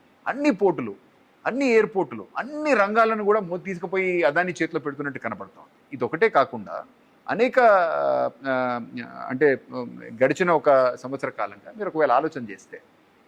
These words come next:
నిన్న కేన్యా ఎక్కడైతే ప్రధానమంత్రి గారు ఒక దేశంలో కొత్తగా, ఆ, ఎక్కడైతే ఒక పర్యటిస్తారో ఆ పర్యటన జరిగిన తర్వాతనే వెంటనే అదానికి సంబంధించినంత వరకు ఆ,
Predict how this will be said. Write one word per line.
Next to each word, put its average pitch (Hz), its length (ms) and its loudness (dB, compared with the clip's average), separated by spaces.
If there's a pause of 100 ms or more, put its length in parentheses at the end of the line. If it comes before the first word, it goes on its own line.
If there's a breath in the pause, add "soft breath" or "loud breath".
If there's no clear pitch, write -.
(260)
నిన్న 151 180 -4
కేన్యా 151 460 2 (520)
ఎక్కడైతే 147 500 2
ప్రధానమంత్రి 160 640 0
గారు 151 200 2
ఒక 143 140 -4
దేశంలో 147 680 -2
కొత్తగా, 143 520 0 (180)
ఆ, 117 460 -2
ఎక్కడైతే 123 320 -4
ఒక 107 80 -8
పర్యటిస్తారో 120 680 -4 (520)
ఆ 131 80 0
పర్యటన 196 680 -2
జరిగిన 175 340 -2
తర్వాతనే 190 520 0
వెంటనే 185 400 -6
అదానికి 190 420 -2
సంబంధించినంత 160 580 -12
వరకు 151 200 -4
ఆ, 180 100 4